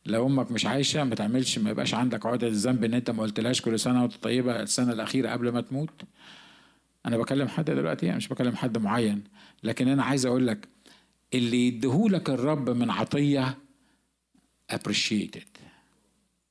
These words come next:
انت معايا؟ انا عارف انه صعب جدًا ان احنا نعلم الس-، العيال الصغيرين ال-، القصه دي، لكن تعالوا نتعلمها احنا ككبار.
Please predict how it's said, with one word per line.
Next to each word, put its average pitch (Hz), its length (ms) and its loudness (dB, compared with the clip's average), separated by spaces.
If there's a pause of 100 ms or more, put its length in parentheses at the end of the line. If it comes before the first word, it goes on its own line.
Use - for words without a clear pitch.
(1500)
انت - 140 -6
معايا؟ 117 340 0 (600)
انا 135 80 0
عارف 196 220 0
انه 160 80 2
صعب 160 260 0
جدًا 156 260 0
ان 160 60 2
احنا 160 200 2
نعلم 151 320 2
الس-، - 180 -2
العيال 127 300 -2
الصغيرين 127 600 2
ال-، 101 240 -6
القصه 135 400 -2
دي، 110 240 0 (840)
لكن 143 460 0 (300)
تعالوا 160 260 2
نتعلمها 185 380 2
احنا 185 180 2
ككبار. 131 580 0